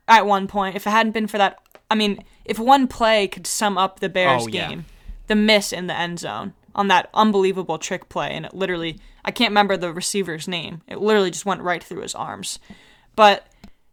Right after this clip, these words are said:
Speaker 1: I'm a little concerned about the Saints offense and how long it took for them to start getting, get things going on offense.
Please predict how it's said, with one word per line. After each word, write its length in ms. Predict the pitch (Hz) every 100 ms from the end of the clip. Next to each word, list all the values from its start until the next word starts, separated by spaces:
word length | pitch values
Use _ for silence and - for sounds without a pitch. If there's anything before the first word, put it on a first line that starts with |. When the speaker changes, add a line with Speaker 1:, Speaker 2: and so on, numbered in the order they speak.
| _ -
Speaker 1:
I'm 160 | 233
a 60 | 269
little 220 | 262 262 339
concerned 420 | 349 - 254 330
about 180 | 277 214
the 80 | 214
Saints 280 | 233 220 -
offense 480 | 202 240 226 190 185
and 200 | 180 -
how 180 | 214 202
long 380 | 190 196 202
it 120 | 185 175
took 240 | - 208
for 400 | - 196 180 175
them 260 | 175 180 175
to 80 | 185
start 580 | - - 185 - - 196
getting, 280 | 185 180 - _ -
get 180 | 190 185
things 220 | 185 165
going 280 | 185 214 170
on 140 | 151
offense. 540 | - 196 - - -